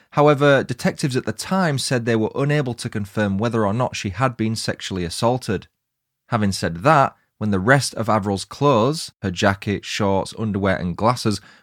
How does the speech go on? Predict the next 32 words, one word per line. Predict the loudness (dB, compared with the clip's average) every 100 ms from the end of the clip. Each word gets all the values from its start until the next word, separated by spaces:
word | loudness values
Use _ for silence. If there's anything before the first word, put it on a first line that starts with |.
| -12
were |
found | -2 2 4 4 2
in | 0
a | 2
nearby | 2 2 2 0
dustbin | 0 -2 -2 -2 0
behind | 0 0 -2
a | -4
tower | -4 0 2
block | 0 -4 -4
three | -4 -2
days | -2 -2 0
later, | 2 2 2 0 -2 _ _ _
it | -4
wasn't | 0 0 -2
just | -4 -4 -4
the | -4 -4
bitumen | -2 -2 -2 -2 -2 -2
stains | -4 -2 -2 -2
that | -4
were | -4
recovered. | -6 -4 -4 -2 -2 -6 _ _ _ _ _ _
Blood | 2 2 2 -2
and | -2 0
semen | -2 -2 0 0
samples | -2 0 0 -2 -4
were | 0 2
also | 2 0 -4
taken | -2 -4 -4 -6
from | -6
the | -6
clothing, | -2 2 4 2 0